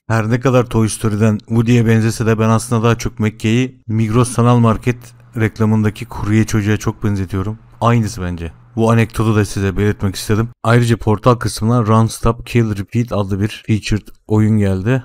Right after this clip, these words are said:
Sandalye kapmaca gibi. Ama silahlı versiyonu sanırım.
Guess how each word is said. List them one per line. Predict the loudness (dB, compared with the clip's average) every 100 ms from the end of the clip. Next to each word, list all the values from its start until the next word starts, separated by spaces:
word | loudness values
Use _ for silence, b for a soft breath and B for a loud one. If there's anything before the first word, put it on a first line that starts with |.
| -8
Sandalye | -2 0 2 2 0
kapmaca | -2 -6 -6 -6 -6
gibi. | -4 -6 -8 -4
Ama | 0 2
silahlı | 2 2 4 4
versiyonu | 2 -2 -4 -4 -4
sanırım. | -4 -6 -6